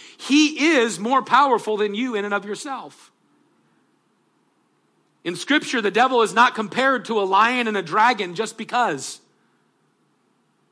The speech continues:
No, they're trying to describe the strength that the devil has, and we'll see this in just a minute. But here's what Paul is saying.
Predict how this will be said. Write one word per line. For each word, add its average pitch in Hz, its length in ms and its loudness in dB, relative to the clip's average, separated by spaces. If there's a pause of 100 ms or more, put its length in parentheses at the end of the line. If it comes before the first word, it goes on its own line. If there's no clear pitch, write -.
(160)
No, 196 300 2
they're 196 180 2
trying 214 380 0
to 214 480 -4 (280)
describe 220 640 4
the 190 80 -2
strength 247 540 -2
that - 140 -8
the 190 40 -4
devil 214 360 0
has, 170 320 0
and 175 80 -8
we'll 170 80 -6
see 214 180 -6
this 220 240 -2
in 185 120 -14
just 196 200 -8
a 180 60 -12
minute. 208 280 -4 (280)
But 208 80 2
here's 254 160 2
what 226 100 0
Paul 269 300 4
is 202 120 -2
saying. 131 440 -10